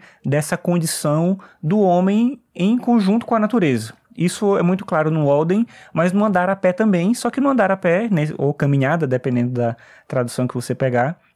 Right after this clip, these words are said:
ele fala especificamente sobre andar. E era curioso que eu tava sentado num lugar,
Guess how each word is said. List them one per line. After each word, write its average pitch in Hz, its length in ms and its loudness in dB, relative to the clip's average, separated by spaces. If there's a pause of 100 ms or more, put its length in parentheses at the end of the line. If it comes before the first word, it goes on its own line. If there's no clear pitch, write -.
ele 160 140 0
fala 165 300 -2
especificamente 165 800 -2
sobre 180 640 -2
andar. 160 560 -2 (500)
E 180 140 0
era 185 160 2
curioso 202 440 2
que - 60 -14
eu 208 60 0
tava 160 260 0
sentado 170 560 -2
num 160 140 0
lugar, 131 440 0